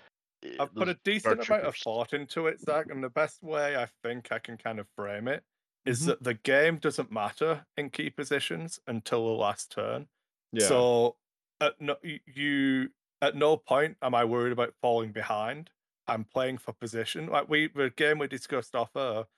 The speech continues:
Speaker 2: where you said it sounded like I played it really cagey. It's like, what, what pressure did I have to not play cagey? Why would I take risks?
Speaker 3: Yeah.
Speaker 2: 'Cause all
Speaker 3: Yeah,
Speaker 2: that
Speaker 3: I
Speaker 2: matters
Speaker 3: suppose it
Speaker 2: is I need to win two one at the end.
Speaker 3: It's, it's hard enough to kill Dark Troopers over a regular game. It's,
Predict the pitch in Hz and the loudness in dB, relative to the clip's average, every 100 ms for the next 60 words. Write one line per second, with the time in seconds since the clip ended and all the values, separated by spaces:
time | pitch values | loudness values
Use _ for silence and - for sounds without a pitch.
0 | _ - 113 - 117 117 - 123 117 113 | _ -6 -4 -2 -2 -2 -2 -2 -2 -4
1 | 117 107 120 117 123 110 - 131 120 104 | -4 -4 -4 -4 -6 -6 -2 -2 -2 -6
2 | 110 110 117 123 - 131 - 131 127 120 | -4 -2 0 -2 0 -2 0 -2 -2 -4
3 | 107 107 110 110 113 127 - 110 - 104 | -4 -2 -2 -4 -4 -4 -4 -6 -4 -8
4 | 104 104 - _ _ _ - 131 131 127 | -8 -12 -14 _ _ _ 2 4 4 2
5 | - 127 123 127 - - - - _ _ | 2 2 2 0 -2 -10 -18 -20 _ _
6 | _ - 151 120 101 - _ _ _ 151 | _ 6 8 8 4 -2 _ _ _ -2
7 | 131 - _ - 147 156 151 147 135 - | -2 -4 _ 4 8 10 8 6 4 6
8 | 175 139 139 131 - 147 143 147 143 147 | 6 6 2 2 0 2 4 2 0 0
9 | 135 135 123 - 143 127 139 131 131 135 | 2 0 -2 -2 -2 2 2 0 -2 -6
10 | 98 _ _ _ _ 120 113 - 135 117 | -8 _ _ _ _ -2 -2 -4 -4 -4
11 | - 127 139 143 143 131 - 139 127 117 | -4 0 2 2 -2 -4 -8 -6 0 0
12 | 113 - 101 107 98 98 104 101 98 95 | 0 -6 -8 -6 -6 -6 -4 -2 -2 -4
13 | 95 92 90 90 87 - - | -4 -6 -6 -6 -6 -10 -18